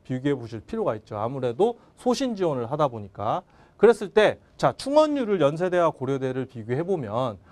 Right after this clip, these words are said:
자, 전체적으로 보면 연고대가 작년도에는 충원률만 놓고 보면 별반 차이 나지 않는 것 같습니다.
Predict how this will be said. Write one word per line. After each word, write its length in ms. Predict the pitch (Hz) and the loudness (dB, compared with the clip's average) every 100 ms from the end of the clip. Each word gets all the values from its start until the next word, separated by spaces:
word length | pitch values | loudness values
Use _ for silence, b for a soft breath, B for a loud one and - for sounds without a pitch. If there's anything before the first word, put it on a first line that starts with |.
| b b | b b
자, 160 | 143 | 0
전체적으로 720 | - - 202 262 254 226 233 | 2 0 0 4 4 4 0
보면 340 | 220 160 175 165 | -2 -2 -2 -2
연고대가 600 | 143 170 180 147 147 147 | -2 -2 0 0 2 0
작년도에는 880 | - 135 180 202 175 151 147 180 139 - b b | 0 -6 -4 -2 0 2 0 -2 -4 -10 b b
충원률만 640 | - 285 302 294 277 247 | -4 0 2 2 2 2
놓고 220 | 170 - 196 | 0 -2 -4
보면 280 | 190 185 | -4 -4
별반 300 | 156 143 185 | -2 2 2
차이 240 | 180 196 190 | 2 -2 0
나지 240 | 151 139 | 0 0
않는 240 | 113 127 160 | -4 -4 -4
것 100 | 143 | -6
같습니다. 400 | 110 110 95 | -8 -14 -16